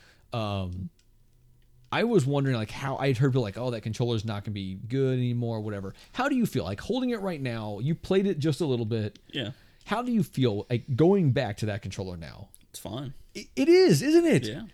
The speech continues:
Speaker 1: It feels good. Like, the controller itself legitimately feels nice still.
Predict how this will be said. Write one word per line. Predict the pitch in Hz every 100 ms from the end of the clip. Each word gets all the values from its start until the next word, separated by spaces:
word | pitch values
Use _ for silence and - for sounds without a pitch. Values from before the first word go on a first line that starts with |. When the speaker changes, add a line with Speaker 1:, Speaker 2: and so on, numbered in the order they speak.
| - -
Speaker 1:
It | 285 254
feels | - 196 226 226
good. | 190 285 311 247 113 226 - _ _ - -
Like, | 170 196 175 185
the | 196
controller | 175 - 202 254 269 262
itself | 190 - 180 160 -
legitimately | 147 139 113 113 113 160 196 190 170 180
feels | 135 - 143 139 117
nice | 110 101 95
still. | - 80 -